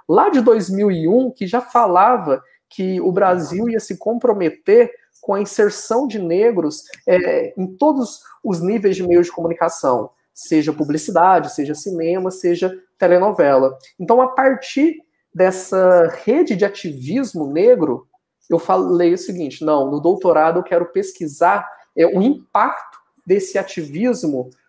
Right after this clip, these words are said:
nos meios de comunicação." Aí, como que eu chego no cinema e como que eu cruzo isso? É, em dois mil e onze, por meio de um edital da Universidade Federal de Uberlândia, eu realizei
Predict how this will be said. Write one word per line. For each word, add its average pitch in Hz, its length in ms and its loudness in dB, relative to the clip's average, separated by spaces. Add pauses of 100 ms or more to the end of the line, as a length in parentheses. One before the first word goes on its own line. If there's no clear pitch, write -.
(140)
nos 190 200 -4
meios 175 240 4
de 180 60 -4
comunicação." 170 920 -2 (960)
Aí, 185 240 0
como 269 240 2
que - 80 0
eu 233 60 4
chego 202 300 0
no 202 80 -4
cinema 190 460 -2
e - 20 -6
como 214 280 -6
que - 80 0
eu 202 80 2
cruzo 220 500 -2 (220)
isso? 139 520 -2 (480)
É, 156 280 6 (100)
em 196 60 0
dois 220 260 2
mil 240 180 -2
e 214 140 2
onze, 185 540 0
por 160 160 -4
meio 180 200 -2
de 170 80 -6
um 165 120 -2
edital 160 580 0
da 139 240 0 (200)
Universidade 143 420 -4
Federal 147 240 -4
de 151 60 -14
Uberlândia, 147 600 -4 (240)
eu 160 120 2
realizei 190 800 0